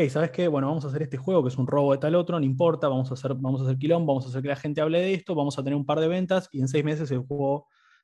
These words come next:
eh, se va a morir porque nadie más lo va a mirar, porque efectivamente es un robo, un co-, una copia, vamos a tener que hacer los servidores y listo, pasamos al siguiente". Y ya está. Y lamentablemente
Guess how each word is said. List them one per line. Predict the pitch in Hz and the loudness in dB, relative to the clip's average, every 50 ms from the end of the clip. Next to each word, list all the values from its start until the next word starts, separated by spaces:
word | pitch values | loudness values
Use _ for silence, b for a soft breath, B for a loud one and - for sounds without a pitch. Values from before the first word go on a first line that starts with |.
| - | -6
eh, | 127 123 120 117 117 117 113 113 | -4 -2 0 0 0 -2 -2 -4
se | - - 117 | -6 -4 -2
va | 123 123 120 | 0 2 2
a | |
morir | 120 135 139 147 170 180 185 175 | 4 4 4 4 4 2 2 2
porque | 156 123 113 120 | 0 0 0 0
nadie | 131 135 135 | 0 2 2
más | 135 135 139 | 0 0 0
lo | 139 135 131 | 0 0 0
va | 131 131 131 127 | 2 2 2 0
a | 127 | 0
mirar, | 139 151 175 190 208 | 0 0 2 0 0
porque | 190 147 120 | 0 -2 -6
efectivamente | 117 - 120 127 131 131 139 139 139 | -4 -4 -4 -2 0 0 0 0 -2
es | 131 139 | -4 -4
un | 143 143 | -4 0
robo, | 165 180 185 185 185 185 180 | 4 6 6 6 6 4 4
un | 151 127 120 131 | 2 0 0 0
co-, | - 139 147 | -2 -2 -2
una | 143 143 139 139 135 135 | -2 -2 -2 -2 -4 -4
copia, | - 196 185 190 220 220 240 254 - _ _ _ _ _ _ _ _ _ _ _ _ - | -4 -6 -4 -2 -4 -4 -4 -4 -8 _ _ _ _ _ _ _ _ _ _ _ _ -2
vamos | 143 139 147 143 | 2 2 2 2
a | |
tener | 147 151 147 | 2 2 2
que | 156 | 2
hacer | - 170 156 | 0 2 0
los | 175 165 | 0 0
servidores | 185 185 208 233 254 220 | 2 4 4 4 4 2
y | 160 | 0
listo, | 151 143 143 | 0 -2 0
pasamos | 120 117 147 143 131 | -2 -2 -2 -2 -2
al | 120 107 | -4 -4
siguiente". | - 120 117 110 98 95 101 117 _ _ _ _ _ _ _ | -4 -4 -4 -4 -4 -8 -12 -16 _ _ _ _ _ _ _
Y | - 131 | -10 -6
ya | - 135 | -6 -6
está. | - - 151 127 - - - - - _ _ _ _ _ | -2 0 0 0 -2 -4 -10 -20 -20 _ _ _ _ _
Y | - 131 | -6 -4
lamentablemente | 123 117 123 139 139 147 147 156 156 156 151 156 151 165 160 170 165 - - | -2 0 2 2 2 4 4 2 2 2 2 2 4 6 6 6 4 0 -8